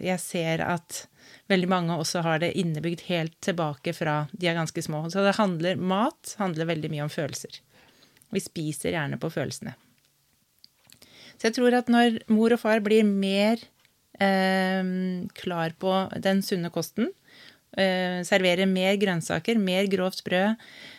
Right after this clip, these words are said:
eh, lager gode retter som ungene vil like. Vi kan lure de bitte lite grann for å få inn litt mer grønnsaker.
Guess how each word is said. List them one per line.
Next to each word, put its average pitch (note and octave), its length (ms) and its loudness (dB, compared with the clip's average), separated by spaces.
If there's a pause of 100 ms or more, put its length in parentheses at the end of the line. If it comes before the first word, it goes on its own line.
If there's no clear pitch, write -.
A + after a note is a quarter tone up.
(140)
eh, F#3+ 140 -2
lager G3 460 6
gode G#3 360 0
retter A#3 420 0 (320)
som A#3+ 260 0
ungene F3+ 360 2
vil G3 160 0
like. G#3 400 -2 (380)
Vi G3 100 -2
kan G3+ 220 -4
lure F#3+ 220 -2
de E3+ 200 -8
bitte C#4 300 -8
lite C4 200 -6
grann C4 300 -4
for C4 120 -6
å C4 80 -6
få B3+ 180 -4
inn B3+ 100 0
litt B3 180 -4
mer B3 160 2
grønnsaker. B3 600 0